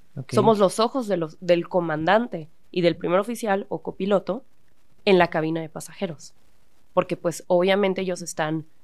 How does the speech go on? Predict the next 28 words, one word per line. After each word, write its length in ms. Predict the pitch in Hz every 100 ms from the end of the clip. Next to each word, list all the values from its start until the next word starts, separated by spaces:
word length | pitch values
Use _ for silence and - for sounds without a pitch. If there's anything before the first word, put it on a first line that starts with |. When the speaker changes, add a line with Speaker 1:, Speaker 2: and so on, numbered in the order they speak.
| - - -
Speaker 2:
en 120 | 180 165
los 160 | 160
controles, 720 | 175 165 160 151 196 339 - - - - -
Speaker 1:
No, 80 | 143
Speaker 2:
ellos 160 | 143 147
Speaker 1:
ajá. 40 |
Speaker 2:
están 260 | 139 190 185
piloteando, 580 | 190 170 196 180 160 -
exactamente, 760 | 180 - 160 165 175 175 147 - - - -
y 120 | 190 180
no, 400 | 185 175 175 175
no, 260 | 190 185
no 220 | 196 196 185
son 200 | 190 175
omnipresentes, 760 | 165 156 156 160 233 202 151
¿sabes? 380 | 165 165 233 - - -
Entonces, 520 | 185 185 175 185 - -
esa 200 | 208 208
es 40 | 208
nuestra 280 | 185 - 160
razón 280 | 160 175 170
de 80 |
ser, 220 | 160 160 -
esa 180 | 233 277
es 60 |
nuestra 260 | 254 196 175
principal 480 | 165 160 175 170 160
función. 380 | 180 151 151